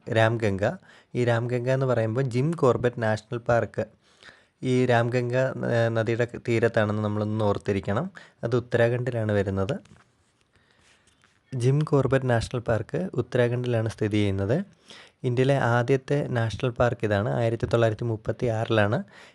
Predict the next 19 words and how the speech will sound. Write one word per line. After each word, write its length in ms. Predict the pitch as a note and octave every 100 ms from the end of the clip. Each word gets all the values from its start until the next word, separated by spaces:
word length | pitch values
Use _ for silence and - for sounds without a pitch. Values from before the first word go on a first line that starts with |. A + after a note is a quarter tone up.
| -
ഇത് 140 | A#2+
നാഷണൽ 340 | A#2 G#2+ - A2+
പാർക്ക് 280 | G#2+ G#2+ G#2
ആവുന്നത്. 420 | G2+ F#2+ G2 C#3 G3 _ _ _ _ _ _
അതുപോലെ 340 | C#3 B2 B2+ B2+
തന്നെ 240 | B2+ C3
ഈ 80 | C3+
ജിം 200 | B2 B2+ C#3
കോർബറ്റ് 420 | C#3+ C3 B2 A#2
തന്നെയാണ് 280 | B2 A2+ A2+
ഇന്ത്യയിലെ 380 | C#3 A2 A#2+ B2
ആദ്യത്തെ 440 | A2+ G#2+ A#2+ A#2+ A#2 -
ടൈഗർ 420 | A2+ G#2+ G#2 B2
റിസർവും. 520 | A2+ - F#2+ F#2+ A#2+ G3 - - -
അത് 120 | A#2+ C3
നയൻറ്റീൻ 400 | A#2+ A#2 A2+ C3+
സെവൻറ്റി 420 | B2 A2+ A2+ A#2+ B2+ -
ത്രീയിലാണ് 500 | A2 A2 A#2 G#2 G2
വരുന്നത്. 400 | F#2+ F#2 F#2